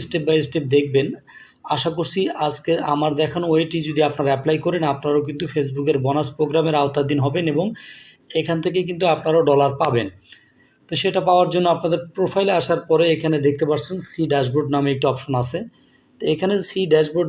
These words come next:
দেয়া আছে আমার এখানে, আপনাদের এক একজনের এক একটা থাকতে পারে, কারো ম্যানেজ প্রোফাইল অথবা ভিউ টুলস থাকতে পারে। আপনারা just এখানে ক্লিক করে দিবেন। তো আমি সি ড্যাশবোর্ডে ক্লিক করে দিচ্ছি। সি ড্যাশবোর্ডে ক্লিক করে একটু স্ক্রলিং করে নিচে চলে আসব।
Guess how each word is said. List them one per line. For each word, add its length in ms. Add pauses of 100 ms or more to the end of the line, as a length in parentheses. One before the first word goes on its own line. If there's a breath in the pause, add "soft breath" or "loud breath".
দেয়া 140
আছে 240
আমার 220
এখানে, 220 (140)
আপনাদের 440 (680 loud breath)
এক 260
একজনের 340 (100)
এক 160
একটা 160
থাকতে 360
পারে, 140 (160)
কারো 200 (240)
ম্যানেজ 280 (140)
প্রোফাইল 340 (200)
অথবা 240 (120)
ভিউ 220
টুলস 220 (140)
থাকতে 280
পারে। 160 (640 soft breath)
আপনারা 320
just 160 (100)
এখানে 200 (140)
ক্লিক 280
করে 200
দিবেন। 220 (1160)
তো 100
আমি 200
সি 80 (100)
ড্যাশবোর্ডে 460
ক্লিক 260
করে 220
দিচ্ছি। 360
সি 200
ড্যাশবোর্ডে 460
ক্লিক 220
করে 180
একটু 180 (120)
স্ক্রলিং 360 (100)
করে 200
নিচে 200
চলে 280
আসব। 140